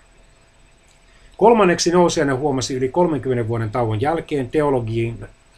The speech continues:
teologiaa opiskellessaan, miten hengellisesti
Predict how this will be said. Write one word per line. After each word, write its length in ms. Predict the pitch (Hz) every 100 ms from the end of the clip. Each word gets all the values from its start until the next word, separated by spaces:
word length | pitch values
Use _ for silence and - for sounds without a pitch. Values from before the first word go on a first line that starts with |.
| -
teologiaa 540 | 170 143 117 110 107
opiskellessaan, 840 | 175 185 - 151 127 - 123 120 107 - - _
miten 360 | 139 123 143 117 202
hengellisesti 880 | 233 208 180 156 - 147 - -